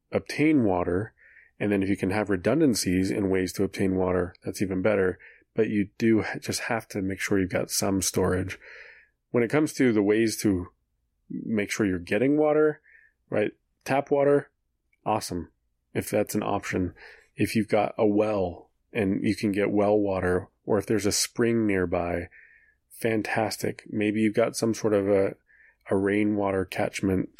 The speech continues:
system set up. And those are all things that we wanna get into in the future. But because it's so important to just start with storage,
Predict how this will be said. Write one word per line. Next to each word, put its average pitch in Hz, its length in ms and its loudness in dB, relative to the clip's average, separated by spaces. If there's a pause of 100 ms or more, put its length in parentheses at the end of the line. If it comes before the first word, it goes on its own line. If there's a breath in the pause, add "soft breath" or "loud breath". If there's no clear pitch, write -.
(240)
system 98 460 -2
set 95 220 -2
up. 92 200 -4
And 104 120 2
those 135 160 4
are 135 80 4
all 120 120 4
things 110 220 0
that 104 100 0
we 104 100 2
wanna 98 180 2
get 95 240 -2 (240)
into 107 260 0
in 95 60 2
the 90 80 0
future. 101 320 0
But 92 220 -2 (560 loud breath)
because 135 340 0
it's 127 140 -6
so 120 100 0
important 104 400 -2
to - 20 -12
just 98 180 -2
start - 360 0
with 98 380 0 (720)
storage, 90 720 -2